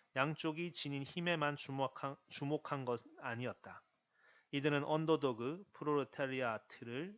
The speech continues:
착취한다는 이유로 오버도그, 부르주아지를 비난했고, 힘센 오버도그, 부르주아지, 고용주에 의해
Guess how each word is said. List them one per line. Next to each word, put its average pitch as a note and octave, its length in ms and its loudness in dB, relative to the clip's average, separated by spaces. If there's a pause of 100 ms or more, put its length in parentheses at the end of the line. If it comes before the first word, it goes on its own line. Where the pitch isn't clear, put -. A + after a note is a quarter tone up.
(160)
착취한다는 D3 760 0
이유로 A#2+ 440 -2 (220)
오버도그, C#3 760 2
부르주아지를 C3 840 -2
비난했고, C3 680 -4 (420)
힘센 F3 440 2
오버도그, D#3 680 4 (180)
부르주아지, B2+ 840 -4
고용주에 B2+ 640 -4 (240)
의해 C3+ 500 0